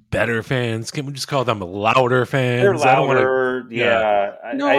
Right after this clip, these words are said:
Speaker 3: think
Speaker 2: I
Speaker 3: we gotta
Speaker 2: wouldn't
Speaker 3: say
Speaker 2: say
Speaker 3: they're
Speaker 2: that.
Speaker 3: better.
Speaker 2: Yeah, I think
Speaker 3: Like,
Speaker 2: they're
Speaker 3: they, I mean,
Speaker 2: better.
Speaker 3: they are.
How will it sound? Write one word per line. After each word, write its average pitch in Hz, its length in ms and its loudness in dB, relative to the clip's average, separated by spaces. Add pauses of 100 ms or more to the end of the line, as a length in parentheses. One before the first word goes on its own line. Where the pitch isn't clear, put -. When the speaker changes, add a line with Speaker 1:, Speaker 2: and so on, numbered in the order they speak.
Speaker 3:
think 139 40 0
Speaker 2:
I 135 40 2
Speaker 3:
we 135 60 4
gotta 135 100 0
Speaker 2:
wouldn't 123 260 0
Speaker 3:
say 113 120 0
Speaker 2:
say 101 40 2
Speaker 3:
they're 92 120 0
Speaker 2:
that. - 60 -12
Speaker 3:
better. 87 600 -6
Speaker 2:
Yeah, 123 100 2
I 131 60 2
think 135 100 -4
Speaker 3:
Like, - 60 -2
Speaker 2:
they're 98 80 4
Speaker 3:
they, 262 120 2
I - 40 0
mean, - 100 -2
Speaker 2:
better. 220 100 2
Speaker 3:
they 262 120 4
are. - 360 -2